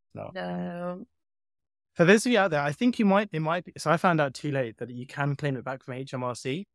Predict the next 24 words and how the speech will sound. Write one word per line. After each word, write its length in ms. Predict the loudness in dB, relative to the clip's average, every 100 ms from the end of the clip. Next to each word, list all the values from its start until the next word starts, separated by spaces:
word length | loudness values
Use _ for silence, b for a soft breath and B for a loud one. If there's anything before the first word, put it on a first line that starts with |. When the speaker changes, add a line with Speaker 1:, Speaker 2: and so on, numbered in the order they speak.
| _ _
Speaker 1:
but 60 | 4
that's 120 | 4
still 140 | 4
pay-, 180 | 4 2
Speaker 2:
You 60 | 4
can 80 | 2
Speaker 1:
I'm 60 |
still 160 | 2 2
Speaker 2:
claim, 200 | 2 2
Speaker 1:
pay- 100 | -2
Speaker 2:
yeah. 180 | -2 -4 -6 _ _ _ -14
So 120 | -6
you 120 | -6
can 160 | -2 -2
Speaker 1:
Yeah. 60 |
Speaker 2:
claim, 520 | 2 2 4 6 4 4
oh 80 | -2
gosh, 220 | -4 -6
Speaker 1:
Okay. 80 | -8
Speaker 2:
this 100 | -18
is 80 | -8
my, 360 | -2 -2 -2 -6 _ _ _ _ _ _ -14 -8
oh 100 |
my, 100 | -6